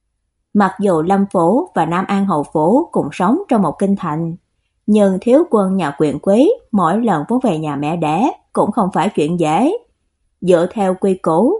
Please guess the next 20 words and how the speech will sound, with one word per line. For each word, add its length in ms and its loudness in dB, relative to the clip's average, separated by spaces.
thì 240 -2
phải 80 0
được 260 2
chủ 160 4
mẫu 220 2
cho 240 -2
phép. 280 4
Rồi 260 4
thì 240 0
một 280 -2
năm 280 2
rồi 120 0
một 200 -2
năm, 320 2
số 300 4
lần 220 2
về 140 2
nhà 400 -2
chỉ 140 4
có 140 2